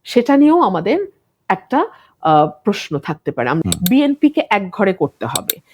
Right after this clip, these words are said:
Speaker 1: এবং মানুষের সামনে একটা, আহ, স্পষ্ট বার্তা দিতে হবে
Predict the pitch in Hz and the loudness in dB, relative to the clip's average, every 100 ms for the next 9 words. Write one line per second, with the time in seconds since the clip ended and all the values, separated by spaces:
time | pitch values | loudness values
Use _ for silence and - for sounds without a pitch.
0 | _ - 240 262 233 233 247 294 - 285 | _ -2 2 2 2 0 0 -4 -2 -2
1 | 277 269 - - 349 508 - - - 170 | 2 0 0 -4 -4 -4 -4 -4 0 2
2 | 160 - - - 277 285 - - 226 180 | 2 -2 -12 0 2 2 -2 0 2 2
3 | - - 247 202 147 147 143 170 | 2 -2 -2 -2 -4 -2 -2 -4